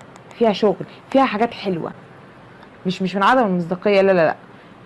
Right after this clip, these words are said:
هو شايف ان هي لما انا امشي بالظبط، ولما امشي من الطرف الثالث عايز يجيلك انت، عايز يجيلك بسرعه. ليه بقى عايز يجي؟ عشان يبدا، يبدا شابتر جديد،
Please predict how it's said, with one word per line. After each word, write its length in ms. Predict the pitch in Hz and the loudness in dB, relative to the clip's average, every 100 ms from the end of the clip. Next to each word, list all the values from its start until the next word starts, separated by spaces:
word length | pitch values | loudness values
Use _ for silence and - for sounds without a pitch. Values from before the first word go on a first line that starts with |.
| - | -2
هو 200 | 208 202 | 2 2
شايف 380 | 285 294 277 | 4 4 2
ان 200 | - 196 | -2 -4
هي 280 | 196 226 214 | -2 0 2
لما 300 | 196 196 233 | 2 2 2
انا 100 | 285 | 0
امشي 340 | 277 277 254 214 | 0 -2 -4 -6
بالظبط، 300 | 202 196 - - - - - - | -2 -2 -2 -10 -20 -20 -20 -6
ولما 240 | - 190 202 | 0 2 2
امشي 220 | 294 277 | -2 -2
من 100 | 254 | -4
الطرف 260 | 214 277 240 | -2 -4 -2
الثالث 260 | - 254 | -2 0
عايز 160 | 233 196 | 0 -2
يجيلك 280 | 196 196 180 | -6 -6 -6
انت، 160 | 156 - - - - - - - - - - - - - - - - - - - - - - - - | -8 -14 -20 -20 -20 -20 -20 -20 -20 -20 -20 -20 -20 -20 -20 -20 -20 -20 -20 -20 -20 -20 -20 -20 -4
عايز 160 | 185 190 | 0 0
يجيلك 200 | 214 240 | 0 -2
بسرعه. 480 | 185 262 240 165 165 - - - - | -2 2 2 2 -6 -18 -20 -20 -8
ليه 220 | 196 240 277 | 0 2 4
بقى 280 | 226 180 | 4 4
عايز 260 | 175 185 165 | 2 0 -2
يجي؟ 260 | 165 165 165 - | -8 -8 -14 -14
عشان 200 | - 180 | -6 -4
يبدا، 280 | 202 175 - - - - - - - - | -4 -4 -8 -10 -20 -20 -20 -20 -20 -6
يبدا 220 | 196 185 185 | -2 0 -2
شابتر 320 | 208 202 175 | -2 -4 -6
جديد، 320 | 165 165 143 | -6 -6 -8